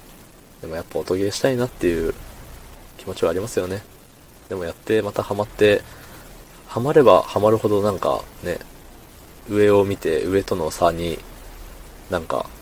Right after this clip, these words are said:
途方に暮れて、あーってなるんでね、それを感じるぐらいならやらない方がいいなって思ってやらないですね。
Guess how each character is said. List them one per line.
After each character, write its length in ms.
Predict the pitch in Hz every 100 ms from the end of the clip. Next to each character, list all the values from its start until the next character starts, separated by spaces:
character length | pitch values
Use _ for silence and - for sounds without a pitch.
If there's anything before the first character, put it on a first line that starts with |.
| - -
途 80 | 90
方 180 | 95 87
に 100 | 80
暮 160 | 85
れ 60 | 80
て、 240 | - 78 - - - - -
あ 240 | - 90 82
ー 40 |
っ 20 |
て 160 | - 80
な 100 | 80
る 100 | 73
ん 80 | 71
で 60 |
ね、 80 | 73
そ 160 | - 82
れ 160 | 107
を 280 | 110 110 107 -
感 180 | 98
じ 100 | 98
る 60 | 98
ぐ 80 | 98
ら 60 |
い 40 | 82
な 80 | -
ら 80 |
や 140 | - 82
ら 80 | 87
な 120 | 85
い 40 |
方 120 | 82
が 120 | 76 67
い 60 |
い 20 |
な 80 | 60
っ 40 | -
て 180 | -
思 100 | 73
っ 40 | -
て 260 | - 62
や 80 | -
ら 100 | 82
な 80 | 78
い 40 | -
で 60 |
す 120 | -
ね。 100 | -